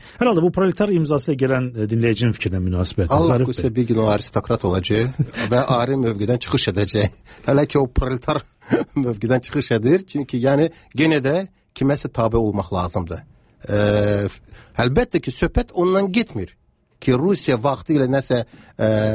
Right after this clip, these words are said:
Speaker 2: nə verib bizə. Çox şey, əlbəttə ki, biz də unutmamalıyıq, çox şey müsbət xarakter
Speaker 1: Hı hı.
Speaker 2: daşıyırdı. Amma tarix öz yerində biz bugünkü günümüzdən və gələcəyimizdən söhbət aparmalıyıq.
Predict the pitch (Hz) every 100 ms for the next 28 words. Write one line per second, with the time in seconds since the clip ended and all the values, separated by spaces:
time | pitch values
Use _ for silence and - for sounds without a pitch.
0 | 107 113 135 135 127 120 - 98 107 95
1 | 95 _ - 220 - 160 143 - - 131
2 | - 107 101 104 107 127 113 110 123 127
3 | 120 107 107 107 - 147 123 - 180 -
4 | - - - 123 175 - - 87 - 107
5 | 90 98 92 92 98 - - - 117 139
6 | 147 - - 131 143 - 175 101 107 95
7 | 110 147 - 123 - 131 139 - 147 110
8 | 101 95 117 143 117 117 117 113 120 131
9 | 165 - - 107 101 113 98 101 101 87